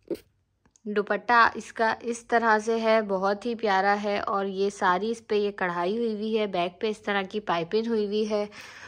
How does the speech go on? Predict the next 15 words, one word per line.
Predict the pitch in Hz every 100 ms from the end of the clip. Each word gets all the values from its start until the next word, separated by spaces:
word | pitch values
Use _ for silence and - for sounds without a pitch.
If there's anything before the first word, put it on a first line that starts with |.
| - -
उसके | 202 - 233
बाद | 208 196 196
ये | 196 202
ट्राउज़र | - 180 170 175 220
है | 233 220
इसका | 208 - 226
और | - 220 214
बहुत | 185 185 220 220
ही | 247
ज़बरदस्त | 202 175 180 180 202 214
सी | - 220
इसकी | 190 - 214
जो | 202
है | 214 190
ना, | 190 226